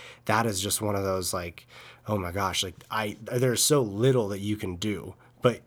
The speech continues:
you, you have to find something to do. You, you wanna help, you wanna be helpful.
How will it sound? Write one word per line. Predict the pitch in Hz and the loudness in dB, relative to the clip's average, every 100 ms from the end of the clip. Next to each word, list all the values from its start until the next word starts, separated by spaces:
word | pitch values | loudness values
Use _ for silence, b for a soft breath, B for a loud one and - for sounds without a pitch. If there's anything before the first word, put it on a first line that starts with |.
| - | -6
you, | 117 110 120 | -2 0 2
you | 120 | 2
have | - 113 101 | 2 0 -2
to | 113 | -4
find | 104 90 87 | -4 -4 -2
something | - 107 92 - 85 | -2 -2 -4 -8 -10
to | 85 | -10
do. | - - 110 | -10 -12 -6
You, | 107 104 | -2 -2
you | 113 113 | 0 2
wanna | 123 151 131 | 4 4 2
help, | 120 95 92 - | 0 -2 -6 -10
you | - 101 | -4 0
wanna | 110 120 | 2 2
be | 107 | 0
helpful. | 98 101 92 95 95 | -2 -4 -4 -6 -6